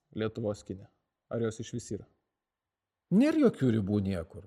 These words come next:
Speaker 2: Kūryboje nėra jokių ribų.
Speaker 1: Nu,
Speaker 2: Kūryba
Speaker 1: bet
Speaker 2: riboja.
Speaker 1: daug, daug kalbam apie pinigus, kad pas mus biudžetai, jūs ir pats šiandien sakėt.
Speaker 2: Vis tiek, kažkiek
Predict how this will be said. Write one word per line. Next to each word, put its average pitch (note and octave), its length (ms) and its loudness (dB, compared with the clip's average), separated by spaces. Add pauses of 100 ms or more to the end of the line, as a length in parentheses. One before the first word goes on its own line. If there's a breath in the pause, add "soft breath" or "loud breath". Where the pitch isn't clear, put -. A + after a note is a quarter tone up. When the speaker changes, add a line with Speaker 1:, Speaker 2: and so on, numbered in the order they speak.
Speaker 2:
Kūryboje A3 480 6
nėra A#3+ 240 6
jokių F#3 360 4
ribų. D#2+ 300 0
Speaker 1:
Nu, F2+ 100 -14 (100)
Speaker 2:
Kūryba G3 320 4
Speaker 1:
bet A3 140 8
Speaker 2:
riboja. D#3+ 340 10
Speaker 1:
daug, F#3 80 8
daug E3 160 4
kalbam C#3+ 340 2
apie A#2+ 160 -2
pinigus, A#2+ 460 -2
kad - 140 -12 (120)
pas D3+ 200 -6
mus B2 160 -8
biudžetai, A#2+ 520 -2
jūs A2+ 160 -6
ir A2 80 -10
pats A#2 200 -4
šiandien A#2 280 -6
sakėt. G2+ 360 -8
Speaker 2:
Vis F#3 140 0
tiek, - 200 8
kažkiek C3+ 420 2